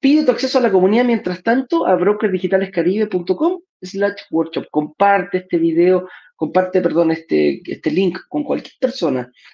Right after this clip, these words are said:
La verdad que, eh, el otro día me dijeron, "Mira", uno lo, dijo una chica, "uno de los mejores regalos que me hizo fue mi amigo que me compartió el link de Brokers Digitales y ya estoy siendo un inversionista". Así que,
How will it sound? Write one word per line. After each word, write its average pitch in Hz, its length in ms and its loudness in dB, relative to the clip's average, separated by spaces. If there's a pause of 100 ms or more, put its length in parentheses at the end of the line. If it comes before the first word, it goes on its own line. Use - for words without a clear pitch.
La 151 140 0
verdad 165 320 2
que, 226 300 -2 (220)
eh, 151 580 2
el 156 140 2
otro 160 200 0
día 180 160 4
me 170 80 2
dijeron, 165 280 0
"Mira", 185 200 4
uno 160 120 2
lo, 160 220 2 (220)
dijo 185 260 -4
una 185 160 2
chica, 139 300 -4 (340)
"uno 170 140 2
de 185 60 4
los 180 100 4
mejores 180 320 2
regalos 202 380 2
que 190 120 2
me 180 160 4
hizo 302 520 0
fue 180 200 -2
mi 175 120 4
amigo 185 300 2
que 175 120 -2
me 156 80 -2
compartió 151 480 -2
el 160 80 -2
link 160 180 0
de 160 80 0
Brokers 151 340 -4
Digitales 151 520 -4 (320)
y 135 180 -6
ya 151 140 0
estoy 151 320 -2
siendo 147 480 -4
un 143 160 -4
inversionista". 123 720 -4
Así 170 180 -6
que, 180 200 2